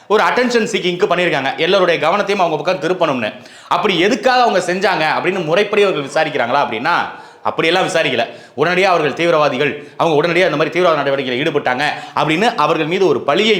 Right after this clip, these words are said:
போட்டு அதை அரசியல் லாபத்துக்காக பயன்படுத்திக்கிற வேலையை தான் பார்க்கறாங்க. அவர்கள் எல்லோருமே படித்த பட்டதாரிகள், நாலு பேருமே படித்தவர்கள், நல்ல பண்பாளர்கள். ஆனாலும் இதை வந்து விதி மீறி செஞ்சிருக்கிறாங்க. ஆனா இது வந்து அவங்க கவனத்தை ஈர்க்கிறதுக்காக தான் செஞ்சிருக்காங்களே ஒழிய, இதன் மூலியமாக யாருக்காவது ஒரு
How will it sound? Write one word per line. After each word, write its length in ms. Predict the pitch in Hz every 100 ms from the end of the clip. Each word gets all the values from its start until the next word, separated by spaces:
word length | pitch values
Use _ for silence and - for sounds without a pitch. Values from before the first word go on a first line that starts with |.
| 123
போட்டு 220 | 135 233 185
அதை 140 | 175 117 - - 135
அரசியல் 400 | 202 233 254 202
லாபத்துக்காக 540 | 175 214 185 151 143 180 - - - -
பயன்படுத்திக்கிற 440 | 220 262 233 202 180
வேலையை 160 | 175
தான் 140 | 196 180
பார்க்கறாங்க. 320 | 165 151 131 120 - -
அவர்கள் 300 | 160 165 147
எல்லோருமே 320 | 185 214 208 233
படித்த 240 | - - 240 214
பட்டதாரிகள், 480 | 214 226 196 135 117 131
நாலு 260 | 147 214 226
பேருமே 300 | 208 180 226 240 - - -
படித்தவர்கள், 540 | 160 208 226 170 196 240 160
நல்ல 160 | 170 226 165
பண்பாளர்கள். 560 | 185 226 202 131 190 - - - 123
ஆனாலும் 380 | 202 220 220 294 - 202
இதை 80 | 208
வந்து 160 | 233
விதி 120 | 214 247
மீறி 140 | 233 254 226
செஞ்சிருக்கிறாங்க. 480 | 226 220 196 160 135 - - -
ஆனா 140 | 180 262 214
இது 80 | 170 165
வந்து 140 | 220 220
அவங்க 180 | 175 127 151
கவனத்தை 300 | 233 247 220
ஈர்க்கிறதுக்காக 420 | 214 254 233 226 226
தான் 120 | 226
செஞ்சிருக்காங்களே 460 | 190 214 196 165 123
ஒழிய, 180 | 107 107 170 208 190 - -
இதன் 160 | 190 196
மூலியமாக 360 | 247 240 233 233
யாருக்காவது 480 | 190 185 226 208
ஒரு 80 | 165